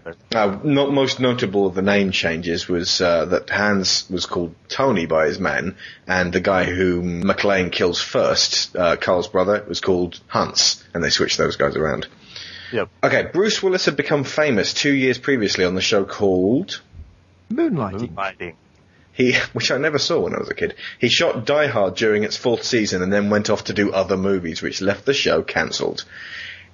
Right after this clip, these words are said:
Speaker 1: Any idea what the first films he went on to do were? Quality work here. Look Who's Talking, he starred in as the voice of Mikey the Baby, The Bonfire of the Vanities,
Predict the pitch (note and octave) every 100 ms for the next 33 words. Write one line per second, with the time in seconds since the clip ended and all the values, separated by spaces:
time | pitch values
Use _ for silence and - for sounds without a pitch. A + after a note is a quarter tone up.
0 | - D#3 F#3 F#3 F3 E3 D3+ D3 C#3 C3
1 | B2 C3+ B2+ - A#2+ A2 A2+ G#2+ G#2 G#2
2 | G#2+ G2+ F#2+ G2 F2 E2+ - - _ -
3 | - G#2+ G2 - F2+ E2+ - - - -
4 | - - A#2+ E3 F#3+ E3+ - C3+ - G2
5 | C3 - - - F2+ - F#2 E2+ F2+ F2+
6 | G2+ F#2 F2 F2+ - F2 F#2 F2+ - F2+
7 | F2 - F#2+ E2+ E2+ F2 G#2 - - -
8 | - G#2+ C#3 C#3+ C#3+ C3+ B2 A#2 A#2+ A#2
9 | - B2+ C#3+ D3 -